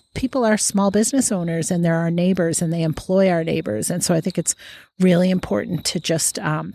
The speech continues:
to try and be as patient as you can, or even field your question, find out from your vet before it's an emergency, how to field a question. Like, I had no idea that my own vet will take an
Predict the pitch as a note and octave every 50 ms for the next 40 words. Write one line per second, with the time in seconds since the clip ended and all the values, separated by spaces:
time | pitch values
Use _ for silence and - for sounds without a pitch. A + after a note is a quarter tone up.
0 | - - - G3 - - - - F3 E3+ E3+ E3+ E3 - F3+ F3 E3+ E3+ - -
1 | - - - - F#3 F3 - - G3 D#3+ - E3 D3+ D#3+ D#3+ - - G3 F#3+ F3
2 | D#3+ E3 F#3 - G3 F#3+ F#3 G3+ G3+ G3+ - - - - - - - _ - -
3 | - - - G#3 G3 G3+ G3+ G#3 G#3+ G3+ - - - A#3 G#3+ F3 - F#3 F3+ F3
4 | - - - F3+ E3+ - - - F#3 E3+ E3+ E3+ - - G#3+ A#3 A#3+ B3 G3+ -
5 | - G3+ G3 F#3 E3 D#3 F3+ E3+ - - - F#3+ F#3+ - - - G3+ F#3+ F#3+ G3+
6 | G#3 - - A#3+ A#3 G#3+ F3+ D#3 D3 D#3 E3 - - - F3+ F3+ F#3+ F3+ - -
7 | _ _ _ - - - G#3 G#3 G#3 G3+ F3+ - - G3 F3+ E3+ E3+ E3+ D#3 -
8 | - D#3 C#3 - - - - - D#3+ D#3 - - - - G3+ A3 G#3+ - C#4 A#3+
9 | - B3 B3 B3 B3 A#3+ B3 A#3 B3+ A3 F#3 E3+ - - F3+ F#3 F#3 F#3+ G3 G3+
10 | G3+ G3+ G3+ F#3 F#3+ F3 D#3 D3 D#3 - - - - - - - _ _ _ -
11 | F#3+ F#3 - - - - G3+ F#3+ F#3+ - - _ - F3 F3 A#3+